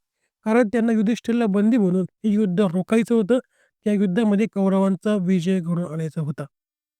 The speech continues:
त्यांना युधिष्ठिरला मारायचं नव्हतं किंवा काही ठिकाणी मारायचा असं तो उल्लेख सापडतो, पण माझ्या मते तरी त्यांना युधिष्ठिरला फक्त बंदी करायचं होतं आणि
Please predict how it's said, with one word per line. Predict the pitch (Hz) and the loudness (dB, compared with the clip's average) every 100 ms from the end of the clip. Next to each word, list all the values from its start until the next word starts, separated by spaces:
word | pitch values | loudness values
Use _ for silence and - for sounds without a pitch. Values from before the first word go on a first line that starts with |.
| _ _ | _ _
त्यांना | 190 196 | -2 2
युधिष्ठिरला | 208 202 - 196 | 4 2 0 -4
मारायचं | 180 196 196 | 0 0 0
नव्हतं | 214 180 247 - | -2 0 -2 0
किंवा | 226 214 | 0 2
काही | 226 | 0
ठिकाणी | 185 214 | 2 2
मारायचा | 208 208 190 | 2 0 -4
असं | - | -2
तो | 233 | 0
उल्लेख | 226 233 | 2 0
सापडतो, | 226 214 208 269 - _ _ _ _ | 0 -2 -2 -4 -8 _ _ _ _
पण | 240 233 | 0 2
माझ्या | 208 190 185 | 4 2 4
मते | 233 233 | 4 4
तरी | 240 254 | 0 0
त्यांना | 214 208 | -2 -2
युधिष्ठिरला | 202 190 180 220 220 226 208 | -2 -2 -2 -2 -2 -2 -4
फक्त | - - 202 | -8 -6 -2
बंदी | 196 196 214 | 0 0 0
करायचं | 214 214 | -2 -4
होतं | 226 240 | -4 -4
आणि | 233 | -4